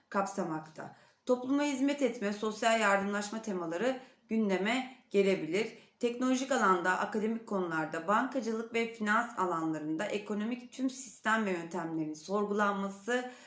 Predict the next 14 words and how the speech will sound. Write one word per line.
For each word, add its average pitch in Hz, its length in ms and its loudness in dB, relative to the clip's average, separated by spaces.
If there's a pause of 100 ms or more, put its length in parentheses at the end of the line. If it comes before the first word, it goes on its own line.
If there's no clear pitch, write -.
(160)
dağılması, 226 880 4 (340)
değişmesi, 220 800 0
yeniden 233 560 0
yapılanması 190 920 0 (220)
söz 247 340 0
konusu 226 640 -2
olabilir. 180 560 2 (720)
Mars'ın 269 600 4
Uranüs'e 285 420 2
yapmış 277 380 0
olduğu 247 420 0
olumsuz 247 680 -4
açıyla 190 500 0
beraber 165 640 2